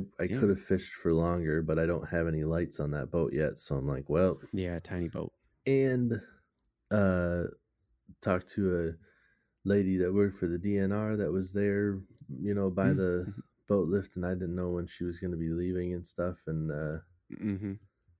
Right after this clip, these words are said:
Speaker 1: um, I was just like, "You know, I don't wanna come back in with no lights on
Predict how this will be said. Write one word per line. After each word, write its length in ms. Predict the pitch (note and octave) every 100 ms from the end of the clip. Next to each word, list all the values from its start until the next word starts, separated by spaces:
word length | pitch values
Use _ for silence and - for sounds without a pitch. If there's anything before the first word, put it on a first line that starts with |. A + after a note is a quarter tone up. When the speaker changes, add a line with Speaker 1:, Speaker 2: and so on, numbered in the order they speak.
| _
Speaker 1:
um, 580 | E2+ E2+ D#2+ D2+ D#2 F2 - _ _ _ _ -
I 100 | E2
was 160 | E2+ F2
just 240 | F2 F2+ -
like, 320 | D2+ D#2+ -
"You 60 | A2
know, 720 | A#2+ B2 A#2+ A#2 A#2+ A2+ G#2
I 40 | G#2
don't 240 | A2 F2 -
wanna 600 | A#2+ A2+ A2+ A2 G#2+ G#2 -
come 240 | - A2
back 280 | G#2+ G#2 -
in 180 | A2+ A2+
with 160 | G#2+
no 120 | G#2+ G#2+
lights 400 | G#2 A2+ A2+ -
on 460 | A2 A2 A2 G#2+